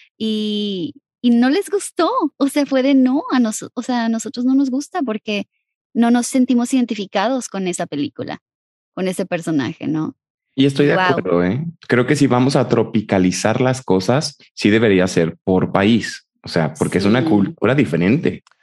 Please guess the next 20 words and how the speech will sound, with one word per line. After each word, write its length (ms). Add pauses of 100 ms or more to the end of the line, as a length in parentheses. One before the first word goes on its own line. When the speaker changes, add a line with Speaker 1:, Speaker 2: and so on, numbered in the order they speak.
(200)
Speaker 2:
Por 160
más 200
Speaker 1:
Sí. 60
Speaker 2:
que 220
tengamos 460
a 20
Guatemala 500
y 80
a 40
Estados 380
Unidos, 340
que 100
son 140
dos 160
culturas 440
que 300
están 240
pegaditas 460
a 80
nosotros, 540